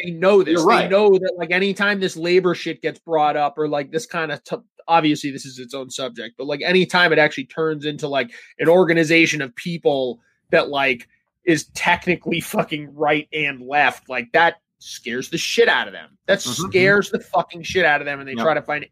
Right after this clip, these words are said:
Speaker 1: any fucking thing they can find that's like, "Oh, there's alt-right, there's alt-right people in here." And I'm just like, "Yeah, dude, there's also probably, like, some fucking kids that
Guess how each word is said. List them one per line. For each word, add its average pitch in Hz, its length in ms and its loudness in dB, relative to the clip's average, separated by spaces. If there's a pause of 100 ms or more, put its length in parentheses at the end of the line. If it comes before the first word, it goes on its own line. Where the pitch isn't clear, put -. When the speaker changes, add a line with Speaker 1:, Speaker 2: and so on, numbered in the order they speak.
Speaker 1:
any 196 140 -2
fucking 185 340 -2
thing 170 180 -6
they 160 120 -4
can 151 160 -10
find 156 360 2
that's 131 220 -10
like, 135 180 2 (300)
"Oh, 170 160 6
there's 175 220 4
alt-right, 156 440 4 (100)
there's 175 280 2
alt-right 170 420 4
people 139 300 -12
in 131 100 -14
here." 123 160 -12
And 131 80 -16
I'm 147 80 -20
just 156 160 -14
like, 202 140 -4
"Yeah, - 180 2
dude, 147 160 -8
there's 170 160 -4
also 175 300 2
probably, 165 340 2
like, 151 180 0
some - 140 -18
fucking 151 320 -2
kids 151 240 -4
that 131 140 -10